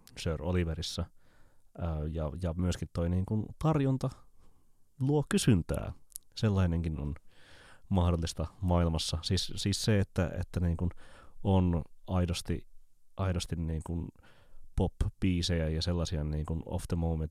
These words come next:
biisejä, joita, joita karaokessa laulaa, ää, tuoreimmista Vain elämää versioinneista lähtien,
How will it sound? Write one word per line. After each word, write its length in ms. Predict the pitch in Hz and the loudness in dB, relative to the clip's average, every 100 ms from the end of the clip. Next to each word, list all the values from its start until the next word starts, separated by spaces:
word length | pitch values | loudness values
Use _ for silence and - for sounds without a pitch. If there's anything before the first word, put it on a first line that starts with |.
| - | -2
biisejä, 520 | 90 85 82 78 78 - - | -2 0 -2 -4 -6 -10 -8
joita, 260 | 78 76 - | -4 -4 -6
joita 260 | 104 82 - | -6 -4 -4
karaokessa 480 | 85 85 78 - 87 | -2 -2 -2 -4 -2
laulaa, 460 | 87 85 78 67 85 - - - - - _ - | 0 2 0 -2 -8 -12 -20 -20 -20 -20 _ -12
ää, 340 | 76 76 - - - - | -6 -6 -6 -8 -10 -4
tuoreimmista 640 | 90 82 80 78 76 80 | 0 0 0 -2 -4 -4
Vain 220 | 78 78 | -2 -2
elämää 480 | 85 82 78 73 71 | -2 0 0 -2 -4
versioinneista 960 | 78 80 - 80 76 76 76 71 - 78 | -4 -4 -4 -2 -2 -4 -4 -6 -4 -2
lähtien, 540 | 82 - - - - | -2 -4 -10 -10 -10